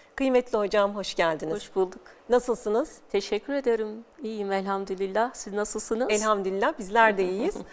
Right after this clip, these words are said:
Speaker 2: <laughs>
Speaker 1: Hocam, güzel bir konu bugün. E, iki büyük sufiyi
Speaker 2: Hı hı.
Speaker 1: konuşacağız. Onların etkilerini, şiirlerinden inşallah bahsedeceğiz.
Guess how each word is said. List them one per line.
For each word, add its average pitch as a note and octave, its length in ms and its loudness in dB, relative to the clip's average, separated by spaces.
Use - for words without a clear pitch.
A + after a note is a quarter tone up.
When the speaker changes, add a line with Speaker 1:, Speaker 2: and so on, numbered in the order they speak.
Speaker 2:
<laughs> - 280 -18
Speaker 1:
Hocam, A#3 680 4
güzel B3+ 300 10
bir C4+ 40 0
konu A#3+ 300 2
bugün. A#3 400 2
E, G#3 340 4
iki G#3+ 180 -6
büyük A3 180 -2
sufiyi G#3 400 -2
Speaker 2:
Hı G3 40 -4
hı. F#3 40 -4
Speaker 1:
konuşacağız. G3 720 2
Onların G3 320 0
etkilerini, F#3+ 540 0
şiirlerinden F#3+ 600 0
inşallah F#3 440 0
bahsedeceğiz. F#3 680 0